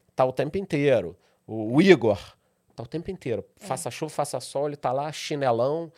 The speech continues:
Speaker 2: Uhum.
Speaker 1: chega, faz, fala, troca
Speaker 2: Fazendo
Speaker 1: uma pessoa,
Speaker 2: dois
Speaker 1: vai
Speaker 2: podcasts
Speaker 1: outra.
Speaker 2: ao mesmo tempo,
Speaker 1: Faz, aí sai de
Speaker 2: encabeçando
Speaker 1: uma
Speaker 2: uma empresa.
Speaker 1: parada, isso,
Speaker 2: É.
Speaker 1: aí dorme no sofá, tal. Cara, então esse lance de, e isso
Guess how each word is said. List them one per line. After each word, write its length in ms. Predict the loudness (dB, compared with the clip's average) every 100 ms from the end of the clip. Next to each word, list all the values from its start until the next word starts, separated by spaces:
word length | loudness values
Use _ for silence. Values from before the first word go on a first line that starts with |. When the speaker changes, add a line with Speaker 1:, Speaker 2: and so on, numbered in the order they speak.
| _
Speaker 2:
Uhum. 80 | -12
Speaker 1:
chega, 460 | -6 -2 0 2 0
faz, 460 | 0 0 0 -2
fala, 300 | -4 -2 0
troca 300 | 0 0 0
Speaker 2:
Fazendo 200 | 2 2
Speaker 1:
uma 40 | 2
pessoa, 200 | 0 0
Speaker 2:
dois 120 | 2
Speaker 1:
vai 180 | 2 2
Speaker 2:
podcasts 300 | 2 2 0
Speaker 1:
outra. 100 | -4
Speaker 2:
ao 60 | -6
mesmo 240 | -8 -12
tempo, 320 | -12 -10 -6
Speaker 1:
Faz, 200 | 0 0
aí 200 | 4 2
sai 160 | 2 4
de 240 | 6 6
Speaker 2:
encabeçando 140 | 6 2
Speaker 1:
uma 80 | 2
Speaker 2:
uma 60 | 2
empresa. 240 | 2 2
Speaker 1:
parada, 420 | 2 2 2 -2
isso, 240 | -8 -6 -2
Speaker 2:
É. 40 |
Speaker 1:
aí 60 | -2
dorme 380 | 4 4 6 2
no 100 | -2
sofá, 760 | -2 -4 -4 -2 0 0 -4 -10 _ _ _
tal. 220 | 0 0 -2 _ _ _ _ _
Cara, 300 | -12 -10 -10 -14
então 280 | -10 -8 -8 _
esse 400 | -8 -6 -6 -4 -4
lance 500 | -4 -8 -10 -14 -14
de, 340 | -12 -10 -12 -12
e 240 | -12 -6
isso 300 | -6 -4 -6